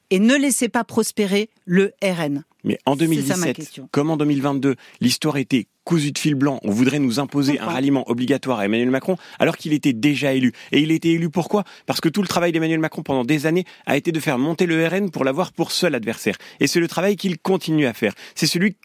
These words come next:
Speaker 2: que, c'est l'histoire qu'il voudrait nous raconter. Et c-, et cette histoire-là,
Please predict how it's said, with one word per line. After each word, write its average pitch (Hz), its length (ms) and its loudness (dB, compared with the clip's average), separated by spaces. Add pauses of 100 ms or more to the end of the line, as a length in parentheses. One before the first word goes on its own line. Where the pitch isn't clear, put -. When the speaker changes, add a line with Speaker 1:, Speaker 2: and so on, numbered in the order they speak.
(120)
Speaker 2:
que, 170 240 2
c'est - 160 -2
l'histoire 185 300 -2
qu'il 156 180 0
voudrait 160 460 0
nous 127 100 -2
raconter. 101 440 -6 (420)
Et 147 80 4
c-, - 160 -6
et 127 60 -2
cette - 260 -2
histoire-là, 196 480 -2